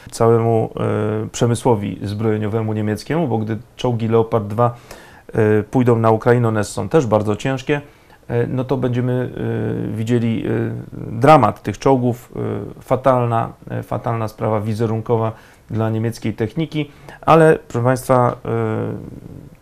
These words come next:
ten człowiek, e, mówię tutaj o kanclerzu Niemiec, e, idzie na coraz bardziej poważne ustępstwa. Ja przypominam, że nieco wcześniej wybuchła, m, z nim afera, był zaplątany w jakieś tam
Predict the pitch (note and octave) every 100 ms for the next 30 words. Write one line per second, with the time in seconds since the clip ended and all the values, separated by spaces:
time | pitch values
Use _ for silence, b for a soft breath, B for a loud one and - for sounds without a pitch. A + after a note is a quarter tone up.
0 | - - A#2 A#2 A#2 A2+ G#2 - A2 G#2+
1 | A#2+ - G#2+ A2 A#2 G#2+ G#2 G#2 G#2 -
2 | A2 G#2+ A2 A2+ G#2 - B B B B
3 | B B C3+ A2 G#2+ A2+ - A2 A2+ A2
4 | G#2+ - A2+ G#2+ A2 G#2+ G#2+ - G#2+ A2
5 | G#2+ G#2+ G#2+ D3 C#3+ - A2 A2+ - A#2
6 | A#2 B2+ B2 G#2+ A2 A#2 - G#2+ C3 A#2+
7 | A#2 G#2 G#2+ A2+ A2+ G#2+ - A2+ G#2 G#2+
8 | A2+ G#2 C3+ C3+ B2 B B - A2+ A2+
9 | - G2+ A2 G#2+ A2 A2+ A2 G#2+ G2+ -
10 | G#2 G#2+ G#2